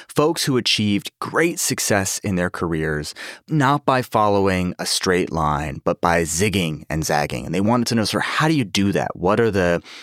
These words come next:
hallmarks of people who are able to get to the top of a field, but not by taking a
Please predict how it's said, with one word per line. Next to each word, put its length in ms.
hallmarks 600
of 120
people 260
who 140
are 120
able 300
to 140
get 240
to 80
the 80
top 340
of 100
a 60
field, 540
but 160
not 300
by 100
taking 560
a 460